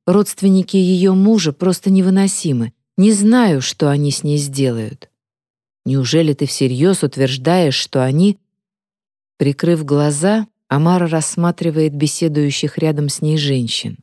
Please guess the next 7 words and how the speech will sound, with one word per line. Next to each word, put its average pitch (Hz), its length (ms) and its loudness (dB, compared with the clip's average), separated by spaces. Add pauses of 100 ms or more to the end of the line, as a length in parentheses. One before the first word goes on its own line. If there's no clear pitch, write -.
(680)
У 185 60 2
них 214 240 4
обеих 214 440 2
усталые, 202 840 2
измученные 170 720 0
заботами 165 600 0
лица. 170 580 -2